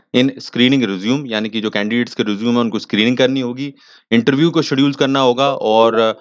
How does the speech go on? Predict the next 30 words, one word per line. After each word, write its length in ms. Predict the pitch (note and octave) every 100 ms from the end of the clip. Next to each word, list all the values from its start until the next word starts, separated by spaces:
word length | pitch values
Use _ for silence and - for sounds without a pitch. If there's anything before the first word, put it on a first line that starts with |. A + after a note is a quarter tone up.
| _ A2
उनकी 180 | G#2+ G2+
प्लानिंग 340 | G2 G#2+ B2
करना 220 | B2 B2
होगा, 280 | A#2+ A#2 C3
कोऑर्डिनेट 500 | - A2 A2+ C3+ C#3
करना 240 | C#3 C3
होगा 200 | B2+ B2+
स्टेक 240 | B2+ A#2+ A2+
होल्डर्स 300 | A2+ A#2 A2+
के 100 | A#2+
साथ 180 | A#2 A#2
में, 160 | B2 C3+ - _ _ _
ऑफर 260 | A#2 A#2+ D#3
लेटर्स 300 | D3 C#3+ C#3
तैयार 280 | C#3+ B2+ B2
करने 220 | C3 B2+
होंगे 380 | B2 B2+ C3 C#3 _ _ _ _
और 380 | - B2 D3 - _
आपको 360 | G#2+ A2+ - C#3
यहाँ 200 | A2+ A2+
पर 240 | A2 B2+ -
इनका 200 | A2 A#2
एक 140 | A2 _ _ _
जो 340 | G2 A2 G2+ - _ _ _ _ _ _ -
सॉफ्टवेयर 520 | - A#2 - D3+ C3+
है 140 | B2+
एक 140 | B2 A#2
एटीएस 380 | A2 B2+ B2
करके, 280 | - A#2 B2
जिसमें 400 | A2 - A2+ G#2+